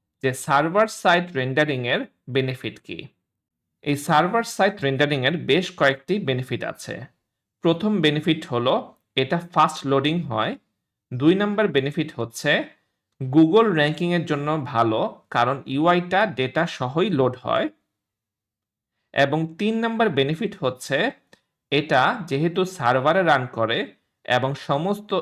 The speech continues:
এপিআই কলিং এগুলো সার্ভারের মধ্যে হয়ে থাকে, তাই এটা ফ্রন্ট এন্ডে এক্সপোজ হয় না। যখন আপনি ফ্রন্ট এন্ডের মধ্যে এপিআই কল করবেন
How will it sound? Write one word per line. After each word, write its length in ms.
এপিআই 460
কলিং 480
এগুলো 640
সার্ভারের 480
মধ্যে 280
হয়ে 240
থাকে, 460
তাই 300
এটা 220
ফ্রন্ট 480
এন্ডে 360
এক্সপোজ 560
হয় 200
না। 320
যখন 460
আপনি 440
ফ্রন্ট 500
এন্ডের 320
মধ্যে 640
এপিআই 440
কল 260
করবেন 520